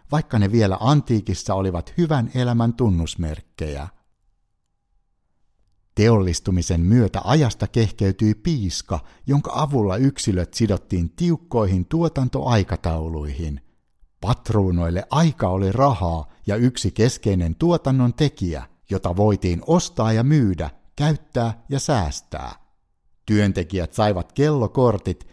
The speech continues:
jotka ohjasivat mittaamaan aikaa tehtyinä työtunteina,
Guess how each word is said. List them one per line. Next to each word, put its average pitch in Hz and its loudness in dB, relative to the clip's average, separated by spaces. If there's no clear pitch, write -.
jotka - -4
ohjasivat 120 -2
mittaamaan 90 -2
aikaa 117 -2
tehtyinä 110 -2
työtunteina, 98 -2